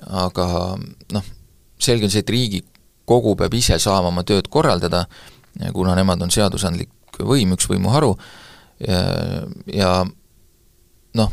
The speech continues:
kontroll muidugi selle üle peaks nagu olema, aga see on nende endi korraldada ja kuidas nad selle omavahel nagu kokkuleppele jõuaksid, seda ma nagu praegu enam ei näe. Et selles mõttes, mm, me ei ole nagu kuigi heas seisus.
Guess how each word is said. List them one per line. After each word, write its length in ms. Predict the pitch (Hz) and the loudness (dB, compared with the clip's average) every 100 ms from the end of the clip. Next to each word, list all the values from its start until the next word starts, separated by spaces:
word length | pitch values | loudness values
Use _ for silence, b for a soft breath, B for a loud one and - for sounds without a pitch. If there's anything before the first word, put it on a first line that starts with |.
| - | 0
kontroll 560 | 104 92 117 131 104 90 | -2 2 4 4 4 2
muidugi 240 | 90 90 | 0 0
selle 200 | 90 98 | 2 2
üle 140 | 95 92 | 2 0
peaks 220 | 95 - | -2 -6
nagu 160 | - 117 | -2 0
olema, 420 | 151 104 87 87 87 | 2 2 0 0 0
aga 200 | 82 73 64 - | -2 -2 -2 -2
see 80 | 98 | -2
on 60 | |
nende 180 | 98 95 113 | 0 0 0
endi 160 | 92 | 0
korraldada 480 | - 113 90 - 82 | 0 2 0 -2 -6
ja 80 | - | -6
kuidas 240 | - 95 | -4 -2
nad 100 | 92 | -2
selle 160 | - 98 | -2 0
omavahel 440 | 120 98 87 90 | 2 2 0 -4
nagu 120 | - | -6
kokkuleppele 760 | - 120 - - 87 85 - 92 | -2 -2 -2 -6 -4 -2 -2 0
jõuaksid, 400 | 92 82 - - | 0 0 -2 -4
seda 160 | - 90 | -6 -6
ma 100 | 90 | -4
nagu 160 | 87 90 | -6 -2
praegu 320 | - 95 95 | 0 0 -2
enam 160 | 98 92 | -4 -4
ei 80 | 98 | -2
näe. 220 | 87 - - B B B B B B | -4 -6 -16 B B B B B B
Et 80 | - | -2
selles 220 | 104 90 92 | 0 0 -4
mõttes, 300 | - - - - | -6 -2 0 2
mm, 540 | - 50 - - - - - - - | -2 -6 -8 -10 -12 -14 -18 -20 -12
me 240 | 110 117 | -2 0
ei 80 | 110 | 2
ole 140 | 107 95 | 4 2
nagu 200 | 92 92 | 0 -2
kuigi 320 | 107 107 95 95 | 0 0 0 -2
heas 220 | 90 - | 0 -2
seisus. 300 | 101 - - | -4 -4 -10